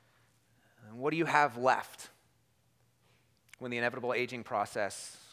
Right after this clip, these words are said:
catches up and you're no longer outwardly desirable?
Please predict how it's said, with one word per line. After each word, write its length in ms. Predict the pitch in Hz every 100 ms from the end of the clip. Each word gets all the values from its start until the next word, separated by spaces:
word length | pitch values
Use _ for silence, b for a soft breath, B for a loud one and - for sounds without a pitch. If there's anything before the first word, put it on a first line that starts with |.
| _
catches 360 | - 107 104 104
up 240 | 98 - - _ _ 123
and 100 | 110
you're 120 | 107
no 120 | 107
longer 320 | 107 104 101
outwardly 400 | 107 104 107 104
desirable? 520 | 101 104 113 123 87